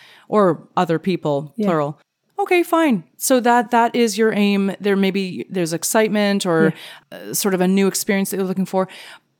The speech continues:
Speaker 1: But the question asks, "Should I have an affair to save my marriage?"
Speaker 2: Mm.
Speaker 1: And
Speaker 2: Yeah.
Speaker 1: I can tell that this person actually wants, is desperate for solutions for this relationship.
Speaker 2: Yeah.
Speaker 1: And so I'm getting the sense that they're not actually wanting to go out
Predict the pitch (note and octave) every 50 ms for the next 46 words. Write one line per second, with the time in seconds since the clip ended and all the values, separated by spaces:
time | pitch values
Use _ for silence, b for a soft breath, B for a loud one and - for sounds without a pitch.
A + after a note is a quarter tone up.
0 | _ - - A3+ - B3+ B3 - - - D4 D#4 - - D#4 D4 C4+ - A3+ A3
1 | G#3+ G#3+ - - - - - - - C4+ C#4 C#4 C4 B3+ A#3 A3+ A3 G#3+ - A#3
2 | G#3+ G3+ F#3+ - - G#3 G3 G3 F3+ F#3 E3+ E3 E3 E3+ F3 F#3+ G3 G3+ G3+ F#3+
3 | F3+ F3+ F3 F3 E3+ E3 E3 E3 G3 G3 G3 F#3+ F3+ B B B B G#3 F#3+ F3+
4 | - - A3+ A#3 C#4 - C#4+ C#4 C4+ B3 - - C4+ C4 B3+ A#3+ A3+ F#3+ A3 A3
5 | - - - - B3 B3+ A#3+ - G#3+ F#3+ F#3+ - _ - G#3 A3 A3+ - - -
6 | B3+ A#3 A3 G3 G#3 G3+ G3+ G#3 G#3 - - - - F#3+ F3 E3+ - _ _ _
7 | _ - B3 C4 B3 - - - A#3 - - - - G3+ - - G3 G3 F#3 F#3+
8 | F3+ - F#3 F3 - - F3 E3 D#3+ - - E3+ F3 F3+ F#3+ F#3 F3+ D#3+ - -
9 | C#3 B2 - - G3 F3+ F3 B B B B B B B B B B B - G#3+
10 | G3+ G3+ - - G#3+ G3+ G3 G3 F#3+ B B B B B A#3+ A3+ A#3 A#3 G#3+ B3+
11 | C4 D4 D#4 D4+ D4 - - C4 A#3+ A#3 A#3 G3+ A#3 A#3+ C4 C#4+ D4 C#4+ C4+ A#3+
12 | A#3+ - - A#3+ A3 G3+ G3+ F#3 F#3+ G3 G3+ A3 A#3+ A#3+ A3 G3+ G3+ F#3+ - G3
13 | F#3+ F#3 F3 E3+ E3+ D3+